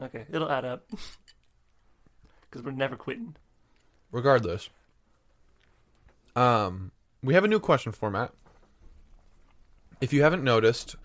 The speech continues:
Speaker 2: some people don't even read the episode <clears throat> descriptions. Have you noticed that?
Speaker 1: Some people
Speaker 2: They just
Speaker 1: don't
Speaker 2: click play.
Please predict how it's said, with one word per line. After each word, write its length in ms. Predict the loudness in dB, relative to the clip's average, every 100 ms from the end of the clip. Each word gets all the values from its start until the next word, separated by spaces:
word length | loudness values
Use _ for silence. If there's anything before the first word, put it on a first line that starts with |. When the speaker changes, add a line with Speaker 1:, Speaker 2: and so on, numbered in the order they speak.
| -20 -20
Speaker 2:
some 260 | -4 0 2
people 260 | 2 2 2
don't 300 | 6 6 6
even 220 | 2 0
read 320 | -2 -2 0
the 160 | 0 0
episode 560 | 0 -2 0 0 0
<clears throat> 60 | -4
descriptions. 580 | -6 -4 -4 -6 -14 -8
Have 80 |
you 100 | -6
noticed 300 | -2 -2 -2
that? 240 | 0 -2 -2 -14 _ _ _
Speaker 1:
Some 160 | -10 -6
people 500 | -6 -4 0 0 0
Speaker 2:
They 100 | 2
just 160 | 4 2
Speaker 1:
don't 60 | 2
Speaker 2:
click 260 | -2 -2
play. 420 | 2 4 4 2